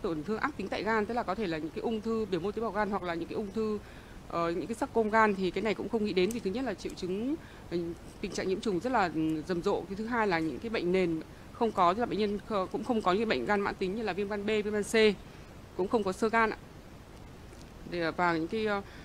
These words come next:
cái triệu chứng cũng xuất hiện rất là đột ngột. Ờ, cái thứ ba nữa là cái chẩn đoán phân biệt với những cái tổn thương gan, tổn thương ác tính và do di căn. Thì, ờ, ờ, như tiến sĩ Vịnh cũng đã nói là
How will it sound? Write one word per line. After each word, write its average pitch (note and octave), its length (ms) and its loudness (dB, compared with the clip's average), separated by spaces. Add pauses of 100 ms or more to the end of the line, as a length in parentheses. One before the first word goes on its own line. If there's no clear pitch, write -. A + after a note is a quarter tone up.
(200)
cái E3 340 -4
triệu - 160 0
chứng A3 320 4
cũng G3+ 140 -4
xuất C#4+ 120 -2
hiện B3 140 0
rất A#3+ 60 -2
là G#3 120 2
đột E3+ 180 -4
ngột. F3 160 0 (800)
Ờ, F3+ 180 0
cái A3 280 -4
thứ A#3+ 60 2
ba A#3+ 220 8
nữa A3 160 2
là G#3+ 200 0
cái F3 220 -4
chẩn G3 180 -4
đoán E3 120 0
phân A3 160 0
biệt F#3+ 160 4
với E3+ 120 2
những A3 100 -2
cái A#3 100 -8
tổn F3 120 2
thương G#3 180 -2
gan, G3+ 360 0
tổn E3 140 -2
thương G3 140 -2
ác C4 180 -4
tính G3+ 240 0
và G3 60 -4
do G3 120 -2
di G3+ 100 -4
căn. A3 240 -2 (340)
Thì, E3+ 220 -2
ờ, E3 120 2 (640)
ờ, D#3 200 -4
như F3+ 220 -2
tiến G3 140 0
sĩ G3 120 -4
Vịnh F#3+ 180 -2
cũng - 120 -4
đã G3 100 2
nói F3 260 2
là G#3 220 0